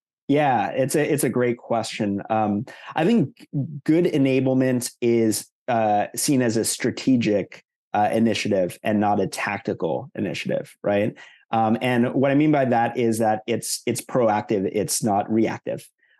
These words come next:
Um, so, you know, uh, I think a lot of the times enablement becomes reactive and tactical. It's like a salesperson needs an asset and you respond to that.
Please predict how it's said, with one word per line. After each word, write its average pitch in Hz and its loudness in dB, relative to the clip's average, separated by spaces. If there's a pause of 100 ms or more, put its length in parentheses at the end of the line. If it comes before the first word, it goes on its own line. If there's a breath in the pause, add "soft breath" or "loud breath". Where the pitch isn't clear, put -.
(100)
Um, 107 2
so, 120 0 (260 loud breath)
you 147 2
know, 123 2 (180)
uh, 113 2 (1160)
I 147 0
think 147 0 (500)
a 143 2
lot 120 4
of 139 2
the 139 2
times 117 0
enablement 113 2
becomes 117 0
reactive 104 0
and 104 -2
tactical. 95 -4
It's 92 -2
like 101 0 (240 loud breath)
a 110 -4
salesperson 110 0
needs 104 2
an 107 2
asset 101 0
and 107 0
you 104 2
respond 104 -2
to 98 -4
that. 60 -6